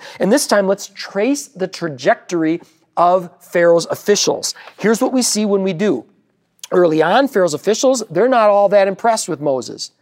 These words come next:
Here's some examples. The members of Pharaoh's court, they were able to throw down their staffs, and their staffs became serpents, like what Moses did. They were able to turn some water from the Nile into blood. They were even able to make some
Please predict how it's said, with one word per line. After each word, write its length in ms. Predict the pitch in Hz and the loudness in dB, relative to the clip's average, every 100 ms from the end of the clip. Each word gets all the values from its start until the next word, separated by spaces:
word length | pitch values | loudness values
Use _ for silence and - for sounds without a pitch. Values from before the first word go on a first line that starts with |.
| _ _ | _ _
Here's 200 | - 165 | -4 -4
some 120 | 180 | -2
examples. 600 | 175 175 202 190 127 - _ _ _ _ _ | -2 0 0 0 -6 -8 _ _ _ _ _
The 60 | 165 | -2
members 300 | 185 220 190 | 2 2 0
of 80 | 180 | 2
Pharaoh's 240 | 202 185 | 2 2
court, 300 | - 262 185 | 2 2 2
they 140 | 165 | 2
were 200 | 233 220 - | 4 2 2
able 340 | 226 254 165 | 0 0 -2
to 280 | - 143 123 - - | -2 -4 -4 -10 -20
throw 260 | - 190 196 | 0 4 6
down 300 | 208 214 147 | 4 2 2
their 260 | 226 320 | 2 2
staffs, 640 | - - 135 104 - - - _ - | -2 -4 -4 -6 -10 -12 -12 _ -10
and 120 | 143 | 0
their 140 | 233 311 | 2 2
staffs 380 | - 180 147 | 0 0 0
became 340 | - 156 160 139 | -6 -6 -6 -6
serpents, 560 | - 139 - 107 - - _ | -4 -4 -6 -10 -10 -12 _
like 180 | 143 165 | -2 -2
what 200 | - 202 | -4 0
Moses 400 | 226 254 208 147 | 2 2 0 -2
did. 280 | 139 117 - - - | -4 -6 -8 -20 -2
They 160 | 202 330 | 2 4
were 120 | 277 | 4
able 200 | 185 175 | 2 2
to 100 | 170 | 0
turn 320 | - 190 190 | 0 0 0
some 220 | 180 175 156 | 0 -2 0
water 340 | 165 170 175 | 2 4 2
from 220 | - 170 | 2 0
the 80 | 160 | 0
Nile 320 | 160 156 156 | 0 0 0
into 280 | 165 147 147 | -2 -6 -6
blood. 360 | 127 139 113 - - | -4 -4 -4 -12 -4
They 140 | 156 285 | 0 2
were 100 | 277 | 2
even 220 | 233 220 | 0 0
able 160 | 220 220 | -2 0
to 60 | |
make 140 | 226 220 | -2 -2
some 220 | 180 | -6